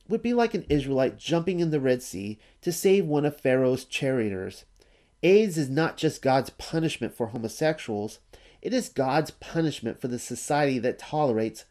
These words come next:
homosexuals." The Moral Majority was a relatively early supporter of presidential candidate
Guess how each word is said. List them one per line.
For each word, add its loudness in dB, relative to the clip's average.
homosexuals." -6
The 2
Moral 4
Majority 4
was 0
a 0
relatively 0
early 2
supporter -4
of -10
presidential -2
candidate -4